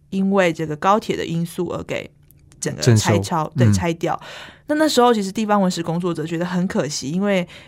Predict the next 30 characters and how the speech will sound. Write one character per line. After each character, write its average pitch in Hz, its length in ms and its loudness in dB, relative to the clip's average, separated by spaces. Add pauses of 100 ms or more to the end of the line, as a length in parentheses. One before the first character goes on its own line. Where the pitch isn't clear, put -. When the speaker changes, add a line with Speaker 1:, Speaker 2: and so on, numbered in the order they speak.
Speaker 1:
那 233 160 -2
个 196 120 2
地 202 200 -4
方 175 340 0
老 165 160 0
房 160 260 -4
子 170 140 -4
的 160 100 -2
也 151 260 -2
有， 170 300 -2
然 160 140 -2
后 180 80 -2
他 196 100 0
们 190 120 0
的 175 80 -2
宗 180 280 -2
祠 156 340 -6
就 233 180 -2
是 302 80 -2
还 196 180 0
是 196 60 -4
在 240 120 2
进 226 300 -2
行 156 180 -6
的， 156 100 -4
那 208 80 -4
个 220 60 -2
香 202 240 -4
火 175 140 -4
是 180 100 -8